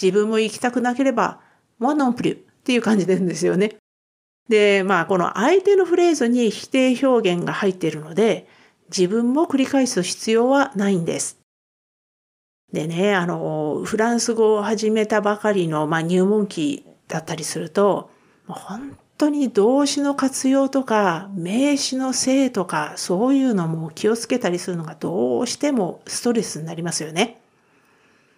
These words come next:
でも、moi non plusっていうのは、もう動詞とか名詞なんてないので、変化のしようがないわけです。で、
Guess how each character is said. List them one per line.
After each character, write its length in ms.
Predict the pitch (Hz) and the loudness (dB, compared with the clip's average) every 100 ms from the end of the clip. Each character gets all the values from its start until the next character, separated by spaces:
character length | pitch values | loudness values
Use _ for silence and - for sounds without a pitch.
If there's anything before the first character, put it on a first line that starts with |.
| _ - | _ -2
で 160 | 226 | 0
も、 280 | 302 190 - _ _ - | 0 -2 -6 _ _ -4
moi 260 | 180 202 339 | 2 4 4
non 200 | 330 277 | 2 2
plus 200 | 214 - | 0 -2
っ 40 | - _ | -6 _
て 100 | - | -2
い 60 | 180 | 2
う 40 | 185 | 2
の 140 | 170 | 2
は、 300 | 185 180 160 | 0 0 -2
も 220 | 180 170 | -2 -4
う 40 | 170 | 2
動 260 | 202 294 | 2 2
詞 260 | 277 269 262 | 0 -2 -2
と 120 | 254 | -2
か 220 | 180 185 | -2 -2
名 220 | 180 190 | 0 2
詞 220 | 226 240 220 | 2 0 0
な 140 | 214 | 0
ん 60 | 208 | -2
て 240 | - 190 | -6 -6
な 180 | 180 262 | -2 0
い 60 | 285 | 0
の 160 | 185 | -2
で、 360 | - 170 180 - _ _ | -2 -2 -2 -8 _ _
変 240 | - 349 | -4 -2
化 100 | 370 | 0
の 80 | 175 | -2
し 140 | - 208 | 0 0
よ 100 | 285 | 0
う 20 | |
が 100 | 262 | 0
な 100 | 214 | 0
い 60 | 208 | -2
わ 100 | - | -4
け 120 | - | -10
で 80 | - | -10
す。 200 | - - _ _ _ _ _ _ _ _ _ - | -12 -14 _ _ _ _ _ _ _ _ _ -6
で、 200 | 190 | -6